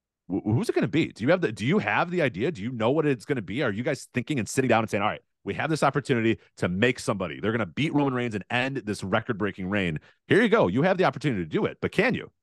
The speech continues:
And, and I don't know. I don't know the answer to that question 'cause, like you said, a-, and like I was gonna say, Triple H has never shown that ability to do that. So he's always shown the ability to kinda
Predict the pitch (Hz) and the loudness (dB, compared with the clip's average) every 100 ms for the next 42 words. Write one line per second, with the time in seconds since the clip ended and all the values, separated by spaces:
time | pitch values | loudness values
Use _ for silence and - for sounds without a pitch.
0 | _ _ _ _ _ _ _ - 123 113 | _ _ _ _ _ _ _ 0 0 0
1 | _ - 123 120 - _ _ _ _ _ | _ -10 -8 -8 -12 _ _ _ _ _
2 | - 143 165 202 - - - 151 170 170 | -2 -2 0 -2 -6 -6 -2 0 2 0
3 | 165 180 160 139 139 139 147 143 247 175 | -2 -4 -4 -2 -2 0 0 0 0 -2
4 | - _ _ _ - 127 127 131 147 233 | -4 _ _ _ 0 0 2 0 0 -2
5 | 127 - 78 - 180 220 - _ - 156 | -4 -4 -2 0 2 2 0 _ -4 -4
6 | 123 151 240 - 190 233 120 107 123 123 | 0 0 0 -2 0 2 2 2 2 2
7 | 104 92 95 247 277 95 - 123 117 117 | -2 -6 -4 -4 -4 -8 0 4 6 4
8 | - _ _ 156 139 151 - 160 143 - | 0 _ _ 0 2 2 0 -4 -6 -8
9 | 117 120 120 - 117 107 | -6 -4 -4 -4 -2 -2